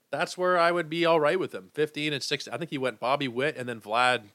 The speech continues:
combo, which is, which is really cool. I'm, I'm cool with that. But if we're pushing him up where we have here, top ten pick,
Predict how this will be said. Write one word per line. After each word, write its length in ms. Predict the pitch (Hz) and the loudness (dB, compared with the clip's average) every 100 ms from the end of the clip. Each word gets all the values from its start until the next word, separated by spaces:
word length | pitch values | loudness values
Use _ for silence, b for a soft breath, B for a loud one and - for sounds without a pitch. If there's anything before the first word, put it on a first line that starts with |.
| _ | _
combo, 420 | - 120 120 95 95 | -2 0 0 -4 -4
which 180 | 104 104 | -8 -8
is, 160 | 95 | -14
which 160 | 113 - | -14 -14
is 140 | 98 | -12
really 260 | 107 135 120 | -6 -4 -4
cool. 420 | - 131 107 98 _ _ _ _ _ _ _ - | -4 -4 -4 -6 _ _ _ _ _ _ _ -4
I'm, 180 | 127 143 | -4 0
I'm 120 | 160 | -2
cool 220 | 151 165 | 0 0
with 120 | 143 | 2
that. 300 | 139 165 135 - b b b b _ - | 2 2 0 -4 b b b b _ 0
But 200 | 127 - | 0 0
if 180 | 120 156 | -6 -4
we're 80 | |
pushing 400 | 151 175 175 180 | 0 2 0 0
him 140 | 160 147 | -2 0
up 160 | 151 | 0
where 180 | 139 139 | 2 2
we 140 | 143 127 | 2 2
have 340 | 135 135 139 | 6 6 4
here, 400 | 135 135 135 135 - | 0 0 0 -4 -2
top 240 | 123 123 | 2 2
ten 240 | - 127 123 | 2 0 0
pick, 320 | 120 120 | -2 -2